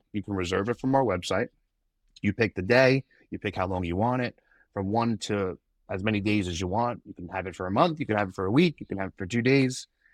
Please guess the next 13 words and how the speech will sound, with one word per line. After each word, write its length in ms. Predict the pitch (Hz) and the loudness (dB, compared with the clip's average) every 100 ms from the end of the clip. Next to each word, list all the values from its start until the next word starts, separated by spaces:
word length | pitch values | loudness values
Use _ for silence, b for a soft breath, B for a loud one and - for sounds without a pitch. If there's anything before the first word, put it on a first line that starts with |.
| _ - | _ -4
and 300 | 104 107 98 | 0 2 2
we 140 | 110 117 | 2 2
will 260 | 107 107 | 2 2
deliver 500 | 92 98 120 139 147 | 0 2 2 4 2
it, 140 | 147 - | 2 -2
set 320 | - - 135 | -10 -2 0
it 100 | 127 | 2
up, 240 | 123 120 - - | 2 0 -2 -4
test 360 | 127 120 - | -4 -2 -2
it, 180 | 120 113 - | -2 -4 -6
get 200 | 104 104 | -10 -6
you 60 | 113 | 2
going. 420 | 113 113 110 | 2 2 -2